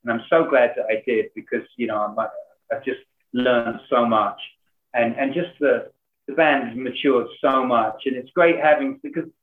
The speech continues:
you know, Tracy is a great musician. He's a virtuoso. He, he, he's one of the gifted guitar players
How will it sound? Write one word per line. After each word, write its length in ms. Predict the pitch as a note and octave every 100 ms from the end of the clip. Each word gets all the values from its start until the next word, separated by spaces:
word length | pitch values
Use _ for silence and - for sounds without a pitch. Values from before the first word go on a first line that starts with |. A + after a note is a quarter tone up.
| _
you 80 | G#3+
know, 300 | F3 D3+ - - -
Tracy 340 | G#3+ G3+ G3+
is 100 | C#3+
a 40 | B2
great 320 | F3 D3+ C3
musician. 500 | B2 A#2 C3 C3 A2+
He's 180 | A#2 A#2
a 60 |
virtuoso. 1000 | A2+ D3 D3 - C3+ B2+ B2+ - G#2+ G#2
He, 400 | A#2 A2+ A#2 A#2+
he, 200 | A#2+ A#2+ _
he's 100 | C3
one 300 | C#3 C3+ C3
of 60 | B2
the 120 | A#2 -
gifted 360 | D3 D3 C#3 -
guitar 400 | B2 C3 A#2 A2+
players 220 | A2 G#2+